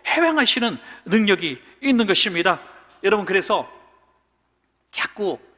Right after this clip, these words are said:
이전에 지었던 죄들이 생각나고 그 달콤한 죄의 유혹에 다시 휩쓸리고, "하나님, 나 이렇게 죄 지면 인간도 아닙니다.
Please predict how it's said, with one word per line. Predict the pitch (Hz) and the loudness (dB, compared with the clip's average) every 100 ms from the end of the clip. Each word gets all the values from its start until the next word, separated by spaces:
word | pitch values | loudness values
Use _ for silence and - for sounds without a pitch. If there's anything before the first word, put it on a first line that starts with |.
| - | -8
이전에 | 170 175 151 | -4 -4 -4
지었던 | 151 139 139 | -6 -6 -8
죄들이 | - 156 165 156 | -4 -2 -2 -4
생각나고 | 139 185 151 135 120 - - _ _ _ _ - | -6 -10 -10 -10 -12 -14 -20 _ _ _ _ -10
그 | 196 | -6
달콤한 | - 175 - 196 185 139 - - - | -2 -4 -4 -2 -2 -4 -14 -14 -2
죄의 | 180 175 165 | 0 0 0
유혹에 | 170 160 147 135 - | -4 -2 -4 -6 -8
다시 | 156 190 | -6 -6
휩쓸리고, | 151 - - 180 143 131 127 _ _ _ _ _ _ _ _ _ | -6 -8 -6 -6 -6 -10 -14 _ _ _ _ _ _ _ _ _
"하나님, | - 269 254 233 | -2 2 2 0
나 | 220 | -2
이렇게 | - 254 - 254 208 - - - - | -2 -2 0 -2 -2 -10 -20 -12 0
죄 | 254 | 2
지면 | 254 262 254 | 2 0 0
인간도 | 233 262 262 233 247 | 0 2 2 2 2
아닙니다. | 233 254 240 226 214 - | 2 0 -2 0 0 -2